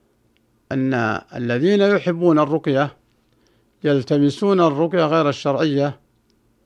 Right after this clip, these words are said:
من كثير من الدجالين أو المشعوذين، ولو أرشدته ليرقي نفسه لا،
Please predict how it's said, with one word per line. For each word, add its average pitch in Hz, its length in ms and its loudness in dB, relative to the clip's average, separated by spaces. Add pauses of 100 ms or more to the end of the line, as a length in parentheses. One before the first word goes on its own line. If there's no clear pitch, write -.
(960)
من 123 140 -6
كثير 151 440 0
من 135 140 0
الدجالين 131 840 -2
أو 135 120 -2
المشعوذين، 139 880 -2 (1120)
ولو 170 340 4
أرشدته 151 760 0 (420)
ليرقي 160 540 -2
نفسه 165 400 -2 (1500)
لا، 135 580 0